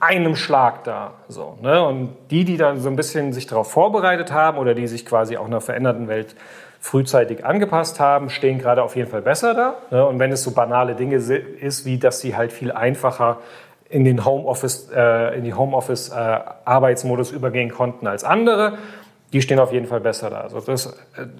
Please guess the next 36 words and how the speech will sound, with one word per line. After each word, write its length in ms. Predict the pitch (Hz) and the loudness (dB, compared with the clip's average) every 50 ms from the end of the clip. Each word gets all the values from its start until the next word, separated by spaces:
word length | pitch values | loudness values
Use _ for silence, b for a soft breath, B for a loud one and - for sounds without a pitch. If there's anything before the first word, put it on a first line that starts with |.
| - - - | -20 -20 -18
das 300 | 120 120 170 190 - 208 | 0 2 2 4 4 4
allein 260 | 175 151 151 143 135 | 2 4 2 2 0
ist 100 | 131 131 | -2 -4
schon 140 | - 143 127 | -2 0 0
mal 60 | 123 | 0
eine 100 | 117 113 | 0 0
Beobachtung, 560 | 107 127 127 110 110 107 - - - 101 98 | -2 -2 -2 0 -2 -2 -2 -4 -8 -10 -4
ne? 100 | 107 127 | 0 0
Und 80 | 147 143 | 0 0
zu 100 | - 135 | 2 2
sagen, 220 | 127 131 135 131 | 2 2 2 2
„Warum 300 | 123 131 147 185 208 208 | 2 2 4 4 2 4
geht's 220 | 185 180 175 180 - | 2 2 0 0 -4
den 120 | 196 - | -8 -6
einen 340 | - 131 131 131 127 131 135 | -4 -2 -2 -2 -2 -4 -6
eigentlich 320 | - 113 113 - - - | -6 -8 -8 -8 -8 -2
besser 300 | - 151 185 185 240 233 | 0 0 2 2 0 -2
gerade 400 | 214 202 196 202 202 196 196 190 | -2 0 0 0 2 0 0 -2
und 160 | - - 123 | -4 -4 0
warum 180 | 117 123 131 131 | 2 2 2 2
geht's 200 | 123 131 131 - | 0 -2 -2 -2
den 120 | - 117 | -6 -8
anderen 300 | 110 - 113 113 110 110 | -8 -8 -8 -8 -8 -8
schlechter?“ 480 | 110 - - 110 107 - - - 98 98 - B B B B B B B B - | -8 -8 -10 -10 -12 -12 -12 -12 -12 -14 -14 B B B B B B B B 0
Vielleicht 240 | - 139 143 139 | 2 2 2 2
sogar 160 | - 139 131 135 | 0 2 2 2
in 60 | 131 | 2
der 80 | 127 | 2
gleichen 340 | 120 123 123 123 123 127 120 | 4 4 2 2 0 -4 -10
Branche. 460 | 113 - 110 117 120 120 - - 117 117 - - _ _ | -4 0 2 2 2 2 0 -4 -10 -14 -16 -20 _ _
So, 100 | - 104 | -16 -8
ne? 200 | 107 123 139 143 | -2 0 2 2
Klar 260 | 139 - 120 117 123 | 2 2 2 2 2
geht's 220 | 123 120 117 117 - | 2 2 -2 -6 -8
bestimmten 360 | - 120 - 120 113 107 - | -10 -12 -10 -10 -10 -8 -10
Industrien, 680 | 110 104 104 104 - - - 143 147 160 156 143 139 135 | -10 -10 -10 -12 -12 -6 -2 0 2 2 2 0 -2 -6